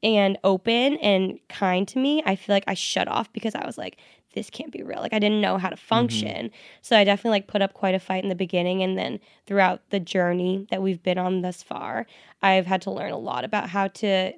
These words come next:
Speaker 1: be in, in a healthy relationship and how to communicate, because there are often times where I just get scared when we fight or something, and I'm just like, "Okay, well, we should just, like, break up." Because in my head, it's, it, I think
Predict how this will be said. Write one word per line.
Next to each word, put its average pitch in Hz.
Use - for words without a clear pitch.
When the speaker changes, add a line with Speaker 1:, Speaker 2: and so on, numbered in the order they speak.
Speaker 1:
be 185
in, 202
in 233
a 233
healthy 240
relationship 254
and 208
how 185
to 196
communicate, 226
because 196
there 208
are 196
often 196
times 185
where -
I 185
just 185
get 190
scared 190
when 196
we 185
fight 185
or 208
something, 208
and 202
I'm 190
just 185
like, 226
"Okay, 208
well, 190
we 190
should -
just, 214
like, 185
break -
up." 320
Because 220
in 196
my 196
head, 196
it's, -
it, 233
I 233
think 320